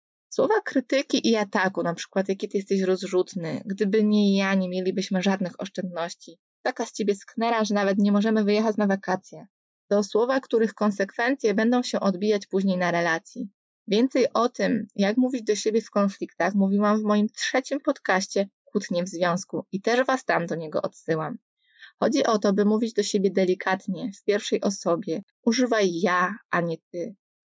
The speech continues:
Ważniejsze w takiej rozmowie jest słuchanie niż mówienie, z czym często mamy problem, choć jest to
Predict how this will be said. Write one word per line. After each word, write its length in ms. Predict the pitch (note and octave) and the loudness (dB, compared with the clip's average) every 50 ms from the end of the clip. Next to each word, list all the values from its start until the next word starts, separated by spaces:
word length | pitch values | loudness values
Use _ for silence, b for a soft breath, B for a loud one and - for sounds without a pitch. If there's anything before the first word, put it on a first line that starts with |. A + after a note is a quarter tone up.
| _ _ | _ _
Ważniejsze 540 | G3+ G#3 G3+ G#3+ A3+ A#3+ B3+ G4+ - - A#3+ | 0 2 4 4 4 2 2 0 -2 -4 -4
w 40 | - | -2
takiej 320 | - G3 G3 - G3+ F#3+ | -2 -2 0 2 2 2
rozmowie 420 | F#3 F#3 F3 F#3+ F#3+ F#3 F3+ F#3+ F#3+ | 4 2 2 0 0 0 0 0 0
jest 240 | G3+ G3 - - | 0 -2 -8 -14
słuchanie 720 | - - - G#3+ G3+ G3+ - G#3+ G#3 G#3+ G#3+ A3 A3+ B3 D#4 - _ _ - | -16 -4 -2 -2 -2 0 -2 -2 -2 0 -2 -2 -2 -4 -6 -10 _ _ -2
niż 280 | G3+ G#3 G#3+ G3+ G3 | 0 2 2 2 2
mówienie, 600 | G3+ G3+ G3 F#3 F#3+ G3 F#3 F3+ F3 E3 D#3+ - G3+ - | 4 2 4 4 2 2 2 0 -2 -6 -8 -10 -12 -14
z 140 | - - | -14 -6
czym 240 | - - G#3 G#3 G3+ | -2 -2 0 0 -2
często 440 | - - A3+ G#3+ G#3+ A3 - A3 G#3 | -2 0 0 0 0 0 -2 -2 0
mamy 380 | G3+ G3 G3 G3 F#3+ G3 G3+ G3 _ _ | 2 2 2 2 2 0 0 -4 _ _
problem, 560 | - A3 A3 G#3+ G#3+ G3 G3 F#3 F3 E3+ F3 G3 | -2 0 2 2 2 2 2 0 0 -2 -4 -4
choć 300 | - F#3 G3 - - - | -4 -4 -4 -4 -6 -6
jest 220 | G3+ G3 - _ | -6 -6 -4 _
to 140 | - G3+ | -2 -2